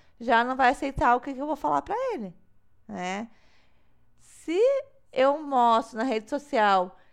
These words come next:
que eu brinco no chão com as crianças e mostro que isso tem resultado, o pai e a mãe vai me ver brincando no chão e vai ficar tranquilo. Não, eu sei que é assim. Eu,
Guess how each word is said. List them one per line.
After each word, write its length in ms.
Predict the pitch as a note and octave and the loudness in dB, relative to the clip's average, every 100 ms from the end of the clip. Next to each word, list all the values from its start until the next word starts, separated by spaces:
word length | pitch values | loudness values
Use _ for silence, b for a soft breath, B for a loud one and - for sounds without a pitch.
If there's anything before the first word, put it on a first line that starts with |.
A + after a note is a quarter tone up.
| b _ | b _
que 120 | - C4 | -10 0
eu 260 | B3+ C4+ | 2 2
brinco 640 | A#3 G3+ A#3+ B3+ A#3+ A#3 B3 | 0 -4 -2 -2 -4 -6 -6
no 160 | A3+ | -6
chão 480 | B3 - B3+ A3 A3 | -8 -4 0 2 0
com 100 | A3+ | -4
as 120 | A3+ | -8
crianças 880 | - B3+ G#3 G3+ F#3+ F3+ G3+ E3+ - b b b | -8 -8 -2 0 0 -2 -6 -10 -10 b b b
e 140 | - A#3 | -6 -4
mostro 840 | B3 A#3 A#3 A3+ A#3 - G#3 F#3 b b b - | 0 2 4 2 -2 -12 -10 -10 b b b -10
que 100 | B3 | -4
isso 220 | A#3+ B3 | -4 -6
tem 340 | - A3+ A#3 | -4 -2 -2
resultado, 1120 | C#4+ A#3+ G3+ F3+ - G3 A#3 B3 G#3 E3+ D3 F#3 - _ _ - - - - - - _ - - | -2 -2 -4 -6 0 2 4 2 -2 -8 -10 -16 -20 _ _ -20 -20 -20 -20 -20 -20 _ -16 -6
o 140 | G3+ | -6
pai 500 | G3+ B3 B3 B3+ B3 | 2 8 10 10 8
e 20 | |
a 80 | A#3 | 4
mãe 180 | G#3+ A3 | 4 4
vai 120 | A3+ | 4
me 140 | G#3 | 2
ver 320 | G#3+ G#3 B3 D4 | 0 4 6 6
brincando 460 | D#4+ D4 C4+ A#3 | 0 -2 0 0
no 120 | A3+ | -4
chão 340 | A#3 - G#3+ A#3 | -6 0 0 0
e 40 | |
vai 200 | B3 A#3+ | 0 0
ficar 200 | B3+ C4+ | 0 -6
tranquilo. 480 | C4+ C4+ C4+ C4 B3+ | -6 -8 -6 -6 -4
Não, 440 | B3 B3+ B3 A#3+ - | -2 -2 -2 -4 -8
eu 160 | - G3 | -6 -6
sei 400 | - - G#3 G#3+ | -6 -2 0 0
que 160 | - | -2
é 120 | C4 A#3+ | 0 0
assim. 500 | C#4 - C#4 B3+ A#3 - _ - - _ - _ | -2 -8 -8 -8 -10 -18 _ -20 -20 _ -20 _
Eu, 280 | F3+ F#3 | -4 -2